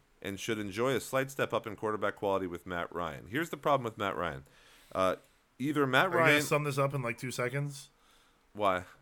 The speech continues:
Speaker 2: I'm just, 'cause it feels like you were like, "Here's the one problem with Matt Ryan."
Speaker 1: No.
Speaker 2: There's more than one.
Speaker 1: Well,
Speaker 2: <laughs>
Speaker 1: I mean, the Falcons are not a good team right now.
Speaker 2: Right.
Speaker 1: Uh, Matt
Speaker 2: No,
Speaker 1: Ryan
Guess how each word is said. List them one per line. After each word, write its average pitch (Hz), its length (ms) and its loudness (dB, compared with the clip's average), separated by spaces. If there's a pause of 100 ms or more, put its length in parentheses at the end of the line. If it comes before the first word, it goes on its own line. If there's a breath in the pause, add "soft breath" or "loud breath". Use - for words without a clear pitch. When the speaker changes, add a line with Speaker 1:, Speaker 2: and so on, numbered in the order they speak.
Speaker 2:
I'm 135 300 2
just, 135 200 -4 (240)
'cause 160 220 -2
it 151 140 -4
feels 196 260 4
like 151 160 2
you 160 120 -2
were 147 100 2
like, 127 180 2 (160 loud breath)
"Here's 262 220 6
the 180 100 4
one 151 240 2
problem 131 280 2
with 113 140 -8
Matt 110 160 -6
Ryan." 95 320 -10 (140)
Speaker 1:
No. 196 240 2 (160)
Speaker 2:
There's 190 160 2
more 170 180 2
than 107 140 -4
one. 90 180 -12 (260)
Speaker 1:
Well, 117 420 4 (220)
Speaker 2:
<laughs> 143 220 -8
Speaker 1:
I 135 60 -2
mean, 123 160 2
the 123 80 -4
Falcons 170 360 2
are 123 100 2
not 107 180 6
a 107 40 -2
good 92 200 -2
team 117 320 -6
right - 180 -12
now. - 260 -18 (300)
Speaker 2:
Right. 104 180 -8 (300)
Speaker 1:
Uh, 92 280 4 (400 soft breath)
Matt 120 120 6
Speaker 2:
No, - 100 6
Speaker 1:
Ryan 127 340 4